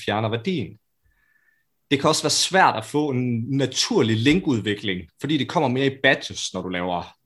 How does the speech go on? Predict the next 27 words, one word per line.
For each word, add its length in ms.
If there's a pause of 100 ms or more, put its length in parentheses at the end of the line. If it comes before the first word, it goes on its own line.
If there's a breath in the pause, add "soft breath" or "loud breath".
(120)
linkbuilding. 500 (1040)
Du 60
leverer 400
måske 400
ikke 220
samme 320
kvalitet 840
on-site, 640 (300)
fordi 340
du 220
kan 160
kompensere 800
med 140
at 100
lave 160
linkbuilding 560
i 20
stedet. 340 (1120)
Du 60
vil 280
derfor 260
også 160
være 100
mere 340
udsat 380 (100)
for 220
Google-opdateringer, 1080